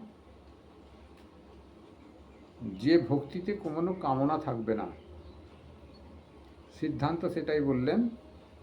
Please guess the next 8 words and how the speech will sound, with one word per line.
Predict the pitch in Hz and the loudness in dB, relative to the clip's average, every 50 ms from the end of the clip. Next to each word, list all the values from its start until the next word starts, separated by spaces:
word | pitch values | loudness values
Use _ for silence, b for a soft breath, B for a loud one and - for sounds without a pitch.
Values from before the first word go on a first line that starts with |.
| - - - - - - - - - - - - - | -20 -20 -20 -20 -20 -20 -20 -20 -20 -20 -18 -2 0
কৃষ্ণকে | 165 170 - - - 202 190 175 196 196 | 2 2 2 2 0 0 2 2 2 2
নিয়ে | 190 190 190 196 202 196 | 2 2 2 2 2 2
নিজেরা | 175 165 160 160 170 170 170 180 226 294 - - - - - - - - - - | 2 2 6 8 8 10 10 10 8 8 4 -2 -10 -14 -18 -20 -20 -20 -20 -6
কোনো | - 156 160 190 202 175 - | -2 2 2 2 2 2 0
প্রকার | 202 202 185 - 156 127 110 - - - - - - - - - - - - - - - - - - - - - - - - - - | 0 0 2 4 6 6 4 4 0 -6 -16 -20 -20 -20 -20 -20 -20 -20 -20 -20 -20 -20 -20 -20 -20 -20 -20 -20 -20 -20 -20 -10 -2
আত্মসুখ | 117 135 151 156 175 185 196 185 180 - 220 196 - - - | 2 4 4 4 4 4 2 2 4 2 2 0 0 0 2
চরিতার্থ | 208 185 190 190 190 185 185 185 - - - - - | 4 4 4 6 8 8 8 8 6 2 -6 -6 -2
করবে | 165 147 131 123 139 127 107 - | 0 0 4 4 4 4 4 2